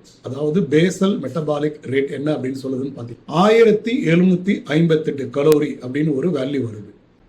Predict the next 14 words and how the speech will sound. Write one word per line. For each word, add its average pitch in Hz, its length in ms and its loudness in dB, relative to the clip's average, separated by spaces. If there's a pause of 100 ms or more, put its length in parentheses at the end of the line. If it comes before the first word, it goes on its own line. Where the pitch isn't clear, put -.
(260)
இவர் 185 460 6 (300)
ஒரு 202 180 6 (100)
செடென்டரி 233 480 4
லைஃப் 160 220 0
ஸ்டைல்ல 151 280 0
தான் 147 140 -2
இருக்கார். 131 320 -6
அலுவலகத்துல 165 640 2
உட்காந்தே 156 360 2
இருக்காரு, 139 360 -2
எங்கேயுமே 151 400 0
வண்டிக்கு 143 320 -4
தான் 143 180 -8
போறாரு, 131 380 -8